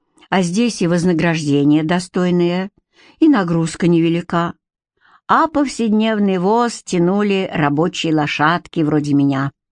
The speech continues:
старшие преподаватели. Я припарковала машину, вошла в серое кирпичное здание с барельефами классиков на фронтоне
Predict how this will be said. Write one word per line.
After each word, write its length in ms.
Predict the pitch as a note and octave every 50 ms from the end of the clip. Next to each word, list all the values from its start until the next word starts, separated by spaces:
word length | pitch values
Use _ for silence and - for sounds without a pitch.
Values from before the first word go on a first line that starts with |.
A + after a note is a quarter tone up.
| _ _ _ _ _ - - _ -
старшие 580 | - - - G3 F#3+ F#3 F3 - - F#3 E3
преподаватели. 960 | D#3 - E3 D#3 - E3 D#3+ D3+ D3+ D3+ D3 C#3+ - - - B2 A#2+ A#2+ - _ _ _ _ _ _ _ _ _ _ _ _ _ _ _ _ _ _
Я 280 | - E3+ D#3+ F3+ F3 E3
припарковала 720 | - E3 D3+ - E3 D3 - D#3 D3+ D3+ D#3 D3+ C#3+ B2+
машину, 560 | B2 C3+ C3+ C#3 - - F3 F3+ G#3 A3 A3+ - _ _ _ _ _ _ _ _ _ _ _ _ _ _ _ _ - _ _ _ _ _ _ _ _ _ -
вошла 380 | - G3 G#3+ G#3+ - C4+ C4 C4
в 60 | A3
серое 360 | - - A#3 A3 G#3 F#3+ F#3
кирпичное 640 | F#3 - F#3+ F3 - - F#3+ D#3+ - - D#3 D3+ D3+
здание 500 | D3 D3+ D#3+ F#3 G#3+ B3+ B3+ A#3+ A3+ G#3+
с 80 | F#3 F3+
барельефами 720 | F3+ G3+ G3 G#3+ G#3+ G3 F#3 G#3 G#3 G3 - G3 F#3+ G3
классиков 680 | - - F#3 F#3 F#3 F3+ F3+ - F3+ - F3+ F3+ F3+ -
на 100 | F#3+ F3+
фронтоне 760 | - - F3 F3 F3 D3+ - E3 E3 D#3+ D#3+ E3 E3 E3